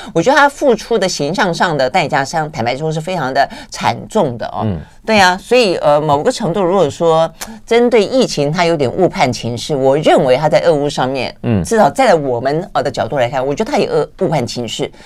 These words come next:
Speaker 2: 嗯。
Speaker 1: 呃，这个部分他所流失的，大家对于这个政权的信任度，
Speaker 2: 没错啊，
Speaker 1: 呃，
Speaker 2: 没错，所以，
Speaker 1: 我觉得是非常惨痛的，
Speaker 2: 所以
Speaker 1: 嗯。
Speaker 2: 就，就你刚刚讲这两件事情，我们先讲回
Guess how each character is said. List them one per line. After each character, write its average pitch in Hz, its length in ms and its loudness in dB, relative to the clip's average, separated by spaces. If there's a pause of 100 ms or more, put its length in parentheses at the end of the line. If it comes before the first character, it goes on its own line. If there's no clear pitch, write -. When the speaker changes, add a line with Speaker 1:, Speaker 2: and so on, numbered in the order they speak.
Speaker 2:
嗯。 95 200 -6
Speaker 1:
呃， 170 120 2
这 294 160 0
个 269 60 6
部 220 80 2
分 220 100 4
他 220 140 2
所 127 360 2
流 127 460 0
失 202 500 2
的， 151 140 6
大 160 120 0
家 160 120 4
对 160 200 -2
于 - 20 -2
这 160 120 -4
个 139 80 0
政 160 280 0
权 120 260 -6
的 127 140 0
信 151 300 -2
任 131 220 0
度， 123 220 -2 (280)
Speaker 2:
没 107 180 2
错 101 160 4
啊， 82 120 4
Speaker 1:
呃， - 80 -2
Speaker 2:
没 101 40 4
错， 101 160 2
所 127 100 6
以， - 40 -2
Speaker 1:
我 147 60 0
觉 - 0 -
得 - 20 -4
是 156 140 8
非 165 100 -2
常 135 100 -2
惨 113 200 -10
痛 123 240 -12
的， - 200 -18
Speaker 2:
所 - 80 -14
以 - 40 -10
Speaker 1:
嗯。 - 60 -10 (280)
Speaker 2:
就， 202 160 8
就 165 160 6
你 117 100 4
刚 113 140 4
刚 117 80 0
讲 92 140 0
这 95 100 2
两 82 180 2
件 82 140 -4
事 85 140 -8
情， 80 100 -2
我 80 60 -2
们 85 100 -4
先 107 240 0
讲 82 160 2
回 90 100 4